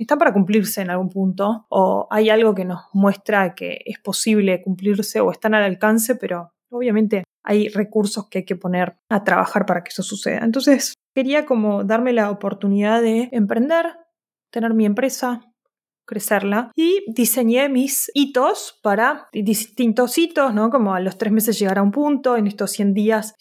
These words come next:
llegar a un hito, que era un producto digital más X cantidad de clientes, era en agosto otro hito, que era para mis cumpleaños, y en enero otro hito. Tenía diseñado eso.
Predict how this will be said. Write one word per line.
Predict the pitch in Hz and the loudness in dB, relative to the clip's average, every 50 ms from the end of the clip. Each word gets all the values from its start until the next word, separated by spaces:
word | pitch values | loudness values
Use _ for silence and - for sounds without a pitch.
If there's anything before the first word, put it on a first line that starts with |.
| - - | -4 0
llegar | 220 196 190 196 | 0 2 2 2
a | 202 190 | 2 2
un | 196 196 208 | 2 2 2
hito, | 240 269 240 254 - 247 233 220 220 | 2 2 0 0 0 0 0 0 0
que | 202 190 | -2 0
era | 190 190 190 196 - - - _ | 0 2 2 0 -2 -6 -8 _
un | - 247 226 202 | -2 0 0 0
producto | 214 208 208 196 202 214 | 2 0 0 0 0 0
digital | 202 196 196 208 202 - 214 220 226 220 220 - | 0 0 -2 -4 -2 0 2 2 0 -2 -4 -6
más | - 214 202 202 202 208 220 214 214 - - _ | -2 0 2 2 2 2 2 0 -2 -6 -10 _
X | - 220 208 220 214 | -6 -6 -4 -4 -2
cantidad | - 226 202 214 233 240 | -2 0 0 2 0 0
de | 240 | 0
clientes, | 240 311 359 392 381 349 - 330 311 302 302 285 - - - _ | 2 0 2 2 0 0 0 0 0 0 0 -2 -4 -8 -10 _
era | - - 233 208 214 214 - - - | -6 -2 0 2 2 2 0 -2 -2
en | 233 214 208 | 0 0 2
agosto | 202 214 220 220 220 - - 226 226 | 2 2 2 0 0 -2 -2 0 2
otro | 220 214 214 220 240 | 2 0 0 0 0
hito, | 285 302 294 - - 294 294 330 349 349 - - | 0 -2 -4 -4 -2 0 0 0 0 -4 -6 -6
que | 208 | -4
era | 190 190 190 190 | -2 -2 -2 -2
para | 190 190 202 | -2 -2 -2
mis | 202 196 - | -2 -2 -2
cumpleaños, | - - - 285 320 320 320 320 330 359 381 370 - - - | -4 -2 0 2 2 2 2 0 0 0 0 -2 -6 -8 -4
y | - 262 269 285 302 - - | 0 2 2 2 0 0 -2
en | 233 226 233 240 247 262 247 - | 0 2 2 4 2 0 -2 -2
enero | - 226 220 220 220 220 220 233 247 240 233 - _ _ _ | -2 0 2 2 2 2 2 2 0 -2 -4 -12 _ _ _
otro | - 214 208 208 208 196 180 | 0 0 0 0 0 -2 -4
hito. | 180 - - - 202 - _ _ | -4 -6 -10 -14 -16 -16 _ _
Tenía | - 214 214 226 240 | 0 0 2 4 4
diseñado | 262 240 - - 214 202 202 202 190 185 180 | 2 0 0 -2 0 0 2 2 2 0 0
eso. | - 180 - - - | -4 -6 -10 -12 -16